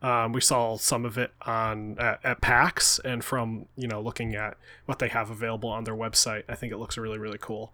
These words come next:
And that being said, i-, if, if you are, have a, a, you know, if there's an indie game you're interested in or you wanna hear us talk about, um, let us know. If you're a dev who is interested in, uh, being on the show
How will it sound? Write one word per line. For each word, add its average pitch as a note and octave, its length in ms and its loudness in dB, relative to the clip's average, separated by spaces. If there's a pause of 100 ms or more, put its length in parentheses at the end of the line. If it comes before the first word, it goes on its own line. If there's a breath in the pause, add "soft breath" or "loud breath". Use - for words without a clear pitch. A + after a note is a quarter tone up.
And E3+ 200 12
that G#3+ 160 12
being A3 220 12
said, G3+ 340 10
i-, - 20 0
if, D#3 480 2
if D3+ 220 -2 (560)
you F3+ 440 8
are, E3+ 300 4
have D#3 300 6
a, D3+ 480 8
a, C#3+ 160 0 (100)
you D3 100 2
know, C3 240 2
if B2+ 120 -4
there's D3 160 6
an F#3+ 80 4
indie C#3+ 240 2
game C#3 240 6
you're C3 180 2
interested C3+ 560 0
in C3+ 300 0
or B2 120 0
you B2+ 180 0
wanna B2 180 -2
hear C3 180 0
us B2+ 140 2
talk C3+ 260 2
about, C#3 320 6 (300 loud breath)
um, B2+ 240 2
let B2+ 180 4
us - 180 4
know. E3 280 6 (320 loud breath)
If D#3 180 4
you're B2 200 6
a A2 40 0
dev A#2 420 0
who C#3+ 200 6
is B2 100 4
interested B2+ 640 0
in, A#2+ 460 -4
uh, A2+ 480 0
being C3+ 320 4
on D3 140 2
the D#3 80 6
show F3+ 420 6